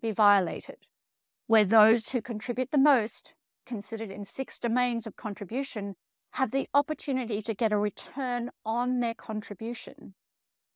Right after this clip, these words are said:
The conversation around legal codes and how to create integrity councils and the steps to prevent corruption of an enterprise's patent integrity is critical,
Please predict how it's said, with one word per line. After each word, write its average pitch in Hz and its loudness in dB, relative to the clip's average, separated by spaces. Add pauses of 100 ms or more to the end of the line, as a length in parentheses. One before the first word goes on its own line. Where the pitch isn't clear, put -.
(240)
The 233 -4
conversation 277 4
around 196 0
legal 220 2
codes 180 0
and 202 -8
how 233 -2
to 240 -4
create 202 0
integrity 226 0
councils - -10 (340)
and 240 2
the 240 0
steps - 0
to - -14
prevent 214 2
corruption - -2
of 185 -8
an 180 -6
enterprise's 214 0 (100)
patent 220 -6
integrity 196 -6
is - -6
critical, - -8